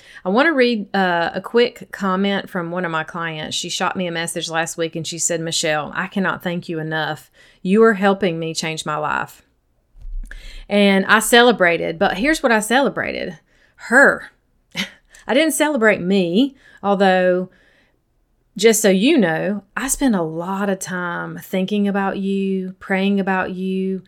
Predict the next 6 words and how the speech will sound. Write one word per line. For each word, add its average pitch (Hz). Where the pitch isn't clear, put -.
really 202
diving 180
into 175
what 175
you 180
need. 175